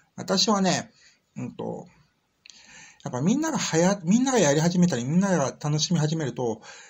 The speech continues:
なんか興味失っちゃうっていう体質で、そう。で、まあ、まあ、みんながね、あの、YouTube、YouTubeって言うようになったりとかね、あの、GoogleがYouTubeを買収したあたりから、まあ、あんま興味がなくなっちゃって、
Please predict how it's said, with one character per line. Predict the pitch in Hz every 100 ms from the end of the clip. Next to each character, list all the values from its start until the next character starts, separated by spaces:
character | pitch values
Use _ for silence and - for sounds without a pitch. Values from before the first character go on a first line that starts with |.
| _ 151
な |
ん | -
か | 127
興 | 208 160
味 | 123
失 | 117 147
っ | 139
ち | -
ゃ | 135
う | 147
っ |
て | -
い | 113 110
う | 113
体 | 127 120
質 | - -
で、 | 123 226 104 _ _ _ _ _ _ _ _ - - _
そ | - 123 107 110 _ _ _ _ _ - - - _ 131
う。 |
で、 | 127 127
ま | 143 135 123 113
あ、 | - _ _ _ _ _ _ _ _ _ _ _ 180
ま | 170 151
あ、 |
み | 139 151 226
ん |
な | 262
が | 226
ね、 | 160 160
あ | 147
の、 | 135
YouTube、 | 156 180 185 147
YouTube | 160 170 180 139
っ |
て | -
言 | 127
う | 135
よ | 131
う |
に | 123
な |
っ | 120 _ _
た | 113
り | 107
と | 107
か | 113
ね、 | 131 113 -
あ | 139
の、 | 123 120 127
Google | 208 233 233 175 147
が | 127
YouTube | 123 151 156 160 127
を | 110 98
買 | 165 247
収 | 247 247
し | -
た |
あ | 247
た | 190
り | 131
か |
ら、 | 139 131 120
ま | 139
あ、 | 135
あ |
ん | 151
ま | 156
興 | - 220
味 | 135
が | 113
な | 123
く | 160
な |
っ | 170
ち | -
ゃ |
っ | 107
て、 | - 123